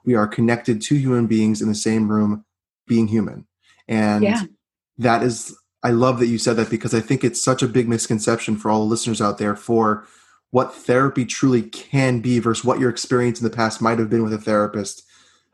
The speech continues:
Speaker 1: Um,
Speaker 2: Yeah.
Speaker 1: that's very old school. And there was
Speaker 2: And
Speaker 1: this
Speaker 2: I, and I
Speaker 1: mentality,
Speaker 2: think
Speaker 1: "Don't
Speaker 2: it,
Speaker 1: bring emotion,
Speaker 2: yeah.
Speaker 1: no emotion."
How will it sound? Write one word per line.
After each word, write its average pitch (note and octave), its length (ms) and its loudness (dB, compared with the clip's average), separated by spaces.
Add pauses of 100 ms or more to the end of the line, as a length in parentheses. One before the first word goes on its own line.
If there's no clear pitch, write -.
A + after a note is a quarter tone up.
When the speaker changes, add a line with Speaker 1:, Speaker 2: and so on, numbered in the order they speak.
(120)
Speaker 1:
Um, - 80 0
Speaker 2:
Yeah. G#3 300 0
Speaker 1:
that's - 240 -10
very C3+ 280 2
old C3 280 0
school. G2+ 480 -8 (840)
And B2+ 140 -2
there B2 120 2
was C#3 180 4
Speaker 2:
And D3+ 80 4
Speaker 1:
this E4 60 2
Speaker 2:
I, E3+ 40 2
and - 0 -
I C#3+ 40 2
Speaker 1:
mentality, D#3 500 2
Speaker 2:
think E4 100 0
Speaker 1:
"Don't C#3 160 4
Speaker 2:
it, - 60 -2
Speaker 1:
bring C#3+ 100 2
emotion, C#3 360 2
Speaker 2:
yeah. A#3+ 280 -4 (240)
Speaker 1:
no C3+ 140 2
emotion." C#3 560 -2